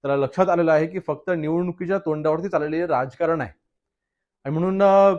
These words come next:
येणाऱ्या ह्या निवडणुकीच्या तोंडावरती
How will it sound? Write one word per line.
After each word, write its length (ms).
येणाऱ्या 720
ह्या 640
निवडणुकीच्या 500
तोंडावरती 680